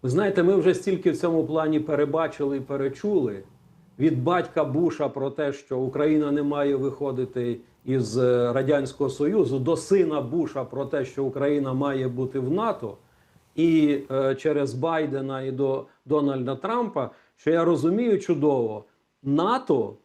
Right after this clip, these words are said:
а, зацікавлено в тому, щоби членом нато була Україна. В більшість, переважна більшість країн відстоюють цю ідею.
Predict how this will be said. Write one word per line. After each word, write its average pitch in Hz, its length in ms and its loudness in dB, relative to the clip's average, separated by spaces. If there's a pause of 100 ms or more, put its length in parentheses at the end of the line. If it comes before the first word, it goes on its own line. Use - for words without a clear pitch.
(240)
а, 135 220 -4
зацікавлено 151 1000 0
в 127 80 -8
тому, 233 560 -2 (140)
щоби 156 400 0
членом 151 680 0
нато 196 340 0
була 147 340 0
Україна. 143 680 -2
В 104 300 -18
більшість, 190 680 0
переважна 156 640 2
більшість 151 480 -2
країн 165 480 0 (200)
відстоюють 165 720 2
цю 160 160 0
ідею. 131 600 -2